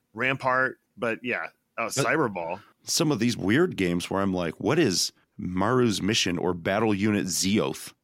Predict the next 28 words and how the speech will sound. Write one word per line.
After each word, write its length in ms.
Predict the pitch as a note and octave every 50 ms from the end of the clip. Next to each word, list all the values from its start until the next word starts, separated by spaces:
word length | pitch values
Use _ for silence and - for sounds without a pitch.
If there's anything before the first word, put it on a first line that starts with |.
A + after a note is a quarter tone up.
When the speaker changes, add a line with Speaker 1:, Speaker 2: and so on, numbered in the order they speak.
| _ _ - C3
Speaker 1:
Well, 140 | C#3 D3 D3+
maybe 260 | B2+ C3+ D3 C#3 D3+
one 220 | C#3 B2+ C#3 C#3+
day 100 | C3+ D3+
we'll 160 | C#3 B2+ C3 C#3+
find 280 | - - B2 B2 A2+
out. 260 | A#2+ C#3 A#2 E2 D2+ - _ _ -
And 340 | B2+ D3 E3 F3+ D#3+ C3+ - -
Ryan 260 | G2+ A2+ A#2+ C#3 C#3
Sandberg 520 | - - C#3 C#3+ D3+ C3 B2 A#2 G#2 F#2+ -
plays 260 | - A#2+ A#2+ A#2 -
Speaker 2:
<laughs> 200 | - - - -
Speaker 1:
Super 260 | - D3 B2+ C#3+ C3
Bases 380 | A#2 C3+ C#3 C3 - B2+ A#2 A#2+
Loaded. 400 | C3+ C#3 B2+ - C#3 A2+ F#2 - - - _ _ - - -
Speaker 2:
All 100 | - G#2
right. 220 | G#2 F#2 F2 - - _ _ _ _ -
If 180 | F#2+ F2+ - A#2
you, 400 | A#2+ B2 C3 C3+ D3+ D3 B2+ - - _ _ _ _ -
Ryan 220 | F#2 G2+ A#2 C3+ B2+
Sandberg, 540 | - D3 C3 B2+ B2 B2 B2+ B2+ A#2 - - -
are 120 | - F2
you 200 | F2 F#2 G#2+ A2
a 40 | G#2
listener? 440 | G2+ G#2+ G#2+ - - A2+ A2 G#2+ G#2+ - -
If 180 | G2+ F#2 - A2+
you 140 | G#2 G2
are, 260 | G2 G2 G2 G#2 G2+